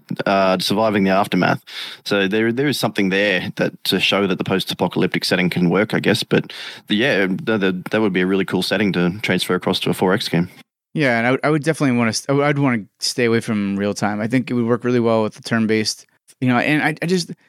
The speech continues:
Speaker 2: for me, I mean, even just having that same aesthetic, like, the, I think the Fallout aesthetic and theme is great. Like, the fact that, you know, everything kinda got stuck in the fifties because that was right before the bombs hit. You know, I think you could do that with the U I. You can make it look real nice. And,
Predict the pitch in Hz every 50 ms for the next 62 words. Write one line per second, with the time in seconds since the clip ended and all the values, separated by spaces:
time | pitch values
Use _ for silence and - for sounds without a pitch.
0 | _ _ _ - - 151 151 170 185 170 143 127 131 127 127 131 135 139 127 135
1 | 127 143 139 139 135 123 117 110 - - 143 151 135 117 - - 147 139 117 107
2 | 110 110 - - - 123 - - 156 180 220 202 - - _ - 131 123 - 151
3 | 151 151 139 131 123 - _ _ _ _ _ _ _ _ _ - 127 127 - -
4 | 139 135 131 120 120 113 107 - 120 123 123 113 104 95 - - 107 113 104 98
5 | 98 101 101 - - - 104 - 123 120 113 - 117 110 - - _ _ _ _
6 | _ _ _ - 131 120 127 131 123 131 131 123 104 127 127 123 117 113 113 101
7 | - - - 123 - - 113 110 - - 135 - 123 110 104 98 110 - 113 101
8 | 104 107 - 113 110 - - 120 117 - - - - 120 120 117 110 110 104 104
9 | 95 107 120 123 123 117 - 113 104 104 - - _ _ _ _ _ _ _ -
10 | 120 120 123 131 131 139 135 135 127 127 120 117 135 127 127 113 117 117 - 117
11 | 107 107 110 113 127 139 147 156 156 143 135 117 123 113 113 117 110 117 123 123
12 | 123 - 135 143 147 151 151 151 147 - - 117 110 107 104